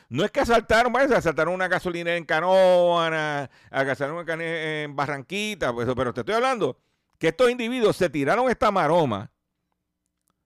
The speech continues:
a pasos, el primero, el donde se tumbaron los ciento cuarenta mil dólares,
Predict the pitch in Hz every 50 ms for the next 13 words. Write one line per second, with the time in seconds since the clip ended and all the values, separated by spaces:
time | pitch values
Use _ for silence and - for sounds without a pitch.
0 | _ _ _ _ _ _ _ _ _ _ _ _ _ _ _ _ _ _ _ _
1 | _ _ 143 151 165 - - 208 226 269 262 220 - - 123 120 151 196 - -
2 | - - 120 123 127 - - 131 123 117 139 202 233 180 135 127 123 120 117 117
3 | 104 113 113 110 107 127 160 220 214 - 185 214 233 247 185 190 165 160 - 139
4 | 120 156 185 165 160 139 110 98 95